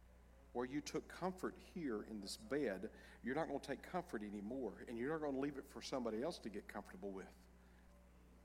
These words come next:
You're not gonna find your identity in that sickness anymore. You're not the sick person anymore. You're the healed person. Can you see it?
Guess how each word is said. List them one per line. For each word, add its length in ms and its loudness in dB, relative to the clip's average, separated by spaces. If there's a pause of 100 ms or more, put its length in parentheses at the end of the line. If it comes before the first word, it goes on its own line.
(600)
You're 100 6
not 80 8
gonna 100 10
find 320 6
your 120 10
identity 680 6
in 120 0
that 160 0
sickness 480 2
anymore. 360 4
You're 140 2
not 240 2
the 80 0
sick 380 4
person 360 4
anymore. 360 4
You're 160 2
the 100 0
healed 380 4
person. 320 4
Can 200 4
you 80 2
see 280 2
it? 120 6